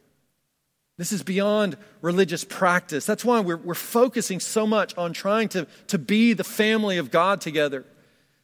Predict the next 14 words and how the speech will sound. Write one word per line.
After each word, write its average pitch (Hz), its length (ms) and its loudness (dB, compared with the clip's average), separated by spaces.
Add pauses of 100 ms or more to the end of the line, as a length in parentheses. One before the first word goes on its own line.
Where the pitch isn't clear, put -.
Because 196 320 2
it 202 100 2
is 190 140 2
as 220 220 4
the 202 100 0
family 220 440 2
of 165 120 0
God, 196 420 4 (160)
empowered 214 560 4
by 190 140 4
the 175 80 -2
Spirit 247 560 2
of 165 240 -2
God, 151 420 2